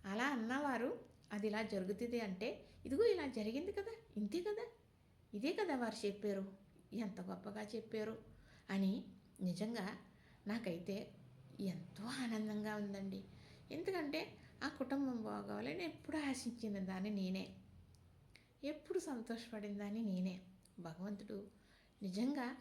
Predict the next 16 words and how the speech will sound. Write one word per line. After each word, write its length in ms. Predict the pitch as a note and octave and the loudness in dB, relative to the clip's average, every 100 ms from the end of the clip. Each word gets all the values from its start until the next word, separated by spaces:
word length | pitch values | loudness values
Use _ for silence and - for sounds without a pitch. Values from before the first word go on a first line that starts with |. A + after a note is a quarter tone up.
| A#3 | -6
నా 120 | A3 | -6
కోరిక 400 | - F#3 F3+ D#4 | -2 -2 -2 0
నెరవేర్చాడండి. 1000 | C#4+ G#3 F3+ A#3+ A#3 A3 F#3+ F#3 F3+ F#3 | 2 2 4 2 2 0 0 0 -2 -4
దేవుడు 400 | F#3 G3 G#3+ A#3 | -4 -4 -2 -2
ఉన్నాడనే 480 | G#3 G3 F#3 F#3+ F#3 | -2 -2 -4 -4 -4
దానికి 440 | F#3+ G3 C#4 G4 - - - - | -2 -2 -2 -4 -8 -16 -18 -4
ఉదాహరణ. 600 | G3 F#3+ G#3+ G#3 F#3 F#3 F#3 - - | 0 4 4 2 0 -2 -4 -12 -10
నా 120 | F#3+ A#3+ | -4 -4
ఛానల్ 520 | A#3+ F#3+ F3 A#3 B3+ | -4 -6 -4 -2 -2
కాస్త 500 | A#3 - G#3+ G#3 G3+ | -4 -4 -6 -4 -4
అభివృద్ధి 540 | F3+ F3 F#3+ G3 G#3 | -4 -2 0 0 0
అవుతే 420 | A#3 A#3+ F4+ F4 - - - - A3 | -2 0 0 -2 -6 -18 -20 -6 0
నీ 120 | A#3+ | 0
సు-, 260 | A#3+ G#3 G#3 | 2 -2 2
నేను 600 | A3 B3+ G#3 - - - - - - - - | 4 6 4 0 -10 -20 -20 -20 -20 -20 -18
కుటుంబాన్ని 480 | G3+ G#3+ A3 G#3+ | -4 0 2 2